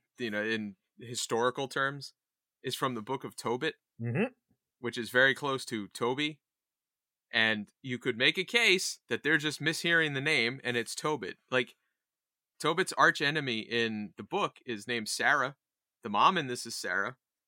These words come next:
Speaker 1: In fact, let me just, let me just read this to you, 'cause this is great. I did some work on this. Uh, this is from the, uh, uh, the Wikipedia. "The Asmodeus of the Book of Tobit is hostile to Sarah, Raquel's daughter,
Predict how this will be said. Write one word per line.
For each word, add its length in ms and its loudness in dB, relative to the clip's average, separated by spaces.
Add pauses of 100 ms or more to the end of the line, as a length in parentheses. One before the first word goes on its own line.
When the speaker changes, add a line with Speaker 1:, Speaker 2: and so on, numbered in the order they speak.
(140)
Speaker 1:
In 60 -12
fact, 240 4
let 120 0
me 80 6
just, 220 -4
let 80 -10
me 80 2
just 180 -4
read 140 2
this 140 -10
to 80 -6
you, 80 -8
'cause 160 -10
this 140 -10
is 80 -12
great. 180 -6
I 100 4
did 160 -8
some 140 -6
work 180 -4
on 120 -8
this. 200 -16 (540)
Uh, 240 -4
this 160 -8
is 100 -8
from 240 -2
the, 280 -2
uh, 340 -2 (680)
uh, 200 -10
the 80 -10
Wikipedia. 420 -10 (800)
"The 100 2
Asmodeus 640 2
of 180 -4
the 80 -6
Book 240 -4
of 100 -10
Tobit 440 -2
is 160 -10
hostile 440 2
to 120 -8
Sarah, 380 0
Raquel's 460 -4
daughter, 340 -8